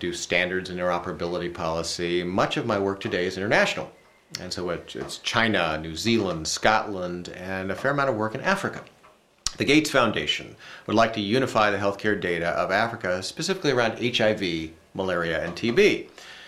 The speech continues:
A lot of interesting challenges. Um, Athena has a distributed network of data centers connected with high-speed networks. If you're in South Africa, bandwidth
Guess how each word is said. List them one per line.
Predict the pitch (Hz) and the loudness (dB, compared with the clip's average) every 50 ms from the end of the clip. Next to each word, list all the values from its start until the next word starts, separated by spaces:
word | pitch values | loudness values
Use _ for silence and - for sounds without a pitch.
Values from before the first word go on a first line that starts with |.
| - - - - - | -20 -20 -16 -4 4
A | |
lot | 135 135 143 165 | 6 6 8 8
of | 160 | 6
interesting | 147 - - - - 151 147 | 4 2 -2 -2 -2 0 2
challenges. | - 214 247 269 220 123 - - - - - - - - - - 117 | 4 6 6 6 6 4 2 -4 -6 -8 -8 -8 -8 -12 -10 -2 2
Um, | 127 127 120 120 113 117 110 107 - - - - - - | 6 8 8 8 6 4 -2 -4 -8 -14 -18 -16 -2 0
Athena | 127 123 - - 226 226 180 147 117 98 | 0 0 4 6 6 8 8 6 4 4
has | 90 101 95 | 2 0 -2
a | 95 | 0
distributed | 90 101 - - - 202 208 175 185 160 160 131 123 | -2 -2 -2 2 2 4 4 6 6 6 4 4 4
network | 123 127 120 135 143 135 127 - - | 2 2 2 2 2 0 0 0 -2
of | 120 - - - - | -4 -6 -6 0 4
data | 139 - 185 151 135 | 6 6 6 6 4
centers | - - - 131 113 - 101 - - - - - - - - - - - - - - - - - - | 2 4 2 2 2 0 -4 -6 -6 -6 -6 -6 -6 -8 -10 -14 -14 -16 -16 -18 -20 -20 -20 -20 -10
connected | - - 143 151 214 240 240 - 185 160 | -4 2 4 6 6 6 4 2 -2 -2
with | 143 131 117 | 0 0 0
high-speed | - - 208 220 226 220 - - - - 208 190 185 156 | 2 4 4 6 6 4 2 0 2 2 4 4 4 4
networks. | 160 165 190 175 - 135 131 120 101 92 - - - - - - - - - - - - - - _ - - _ - | 6 4 4 4 2 0 0 0 0 -2 -4 -6 -6 -6 -6 -6 -10 -14 -18 -18 -18 -18 -20 -20 _ -20 -20 _ -6
If | - 120 113 | -6 -2 2
you're | 147 165 180 180 | 4 4 6 6
in | 170 160 | 4 2
South | - - 151 147 143 147 151 | 2 2 2 2 2 2 0
Africa, | 160 165 - - 117 - - 78 69 - - - - _ _ _ _ _ _ - - | 0 0 -2 -4 -6 -2 -2 -2 -2 -4 -8 -16 -18 _ _ _ _ _ _ -12 4
bandwidth | - 123 139 170 175 - - - - - - | 6 6 6 6 4 2 0 -2 -4 -6 -10